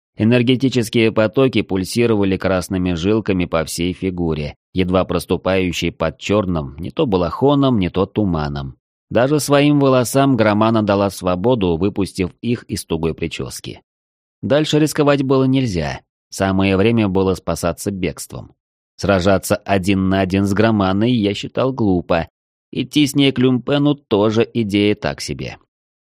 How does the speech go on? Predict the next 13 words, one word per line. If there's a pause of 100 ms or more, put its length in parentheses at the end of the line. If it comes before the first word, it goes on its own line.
(220)
Кувырком
я
нырнул
за
ближайшую
машину,
надеясь
выкроить
пару
секунд
на
активацию
портала.